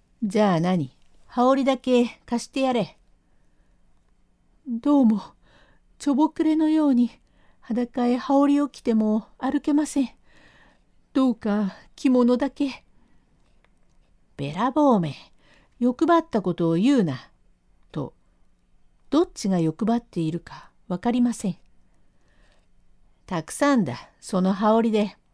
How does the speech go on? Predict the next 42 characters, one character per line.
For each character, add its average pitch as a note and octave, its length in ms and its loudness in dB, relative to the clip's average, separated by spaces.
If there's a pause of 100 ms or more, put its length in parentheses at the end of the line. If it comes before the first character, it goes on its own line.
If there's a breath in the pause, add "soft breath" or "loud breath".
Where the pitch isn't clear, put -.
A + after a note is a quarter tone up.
(1600)
「え C#4 180 2
え、 - 160 -8 (1080 soft breath)
二 C#4 180 6
両 A3 220 4
で G#3 120 0
よ C4+ 180 0
い A3+ 60 -2
と A3+ 140 -4
申 C4+ 200 4
し B3+ 140 -6
ま C4+ 120 2
し - 80 -10
た A#3 140 -4
が、 G#3 240 -4 (680)
連 B3 60 -2
れ C#4 100 0
の C#4 120 2
も D4+ 140 0
の E4 100 0
も B3+ 140 0
ご B3 140 -2
ざ C4+ 160 0
い C4+ 80 2
ま C#4 120 2
す - 120 -16
か A#3+ 120 -2
ら、 A#3 200 -4 (720 soft breath)
二 B3+ 160 4
両 A3 240 4
で F3+ 120 -6
は C#3+ 140 -10
と - 120 -6
て C4+ 140 -4
も C4 260 4 (120)
行 C4+ 140 -2
か D#4 120 0
れ D#4 100 2
ま D4 120 2
せ C4 200 -2
ん。」 G3+ 100 -4 (1700)
「連 A3+ 80 2
れ？ C4 320 2